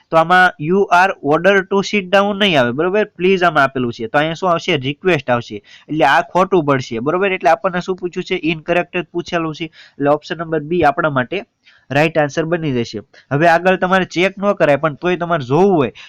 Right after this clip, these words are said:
તો આમાં જોઈ લઈએ. He wrote a letter. તો a letter, પછી આ ભૂતકાળ છે, wrote, એટલે શું આવ્યું? Was written by him. ત્યારબાદ છે they are going to school by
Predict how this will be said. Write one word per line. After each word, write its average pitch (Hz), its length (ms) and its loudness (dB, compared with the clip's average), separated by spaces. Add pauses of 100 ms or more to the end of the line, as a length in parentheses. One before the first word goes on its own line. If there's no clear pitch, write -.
(160)
તો 165 60 0
આમાં 165 260 2
જોઈ 175 220 0
લઈએ. 117 260 -4 (480)
He 185 240 4
wrote 180 340 2 (120)
a 175 100 6
letter. 170 420 0 (160)
તો 160 140 -6
a 180 200 4
letter, 160 460 2 (100)
પછી 160 180 -2
આ 151 100 4
ભૂતકાળ 160 440 0
છે, - 140 -4
wrote, 160 360 0
એટલે 151 180 -6
શું 180 140 -4
આવ્યું? 175 300 -2
Was 165 200 2
written 151 420 -4
by 143 260 2 (300)
him. 160 160 2 (340)
ત્યારબાદ 175 260 2
છે 202 140 -2
they 156 360 0
are 180 360 2
going 156 260 2
to 160 200 -6
school 175 340 0
by 143 400 0